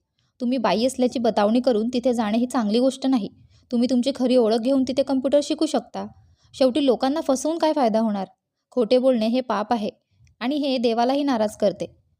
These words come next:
महिलांसाठी महिला शिक्षक आणि पुरुषांसाठी पुरुष शिक्षक असल्याचे मी ऐकले होते, पण माझे वडील स्त्रीच्या वेशात असायचे, त्यामुळे ते फक्त महिलांनाच तोंड देत असत.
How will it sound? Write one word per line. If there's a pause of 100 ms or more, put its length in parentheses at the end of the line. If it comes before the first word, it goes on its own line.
(200)
महिलांसाठी
महिला
शिक्षक
आणि
पुरुषांसाठी
पुरुष
शिक्षक
असल्याचे
मी
ऐकले
होते, (460)
पण
माझे
वडील
स्त्रीच्या
वेशात
असायचे, (380)
त्यामुळे
ते
फक्त
महिलांनाच
तोंड
देत
असत.